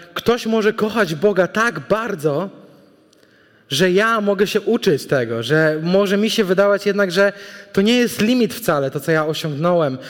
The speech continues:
to, co ja osiągnęłam. Więc zapytam jeszcze inaczej.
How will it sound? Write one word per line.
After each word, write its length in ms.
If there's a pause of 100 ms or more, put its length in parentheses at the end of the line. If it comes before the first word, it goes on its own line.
(120)
to, 80
co 100
ja 100
osiągnęłam. 680 (1900)
Więc 540 (1400)
zapytam 400
jeszcze 240
inaczej. 500